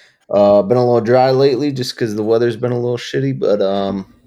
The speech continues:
looking forward to, uh, getting out and chasing some of the spring steelhead that are around here. It's a fun time to, fun time to get on the river,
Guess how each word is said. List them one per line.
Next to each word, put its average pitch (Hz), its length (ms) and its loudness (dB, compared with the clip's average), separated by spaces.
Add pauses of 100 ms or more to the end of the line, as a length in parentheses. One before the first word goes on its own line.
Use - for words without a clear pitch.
(140)
looking 117 300 -12
forward 120 440 -8
to, 113 260 -6
uh, 107 160 -4
getting 104 300 -8
out 117 300 -6
and - 100 -20
chasing - 340 -14
some 110 200 -16
of 98 80 -14
the 92 60 -16
spring 113 340 -14
steelhead 110 460 -6
that 98 140 -6
are 98 140 -8
around 98 220 -8
here. 98 240 -12 (760)
It's - 100 -18
a - 40 -12
fun 110 260 -4
time 110 340 -2
to, 95 380 0 (260)
fun 120 240 -10
time 113 200 -4
to 104 60 -6
get 101 140 0
on 101 120 0
the 92 80 -4
river, 95 380 -2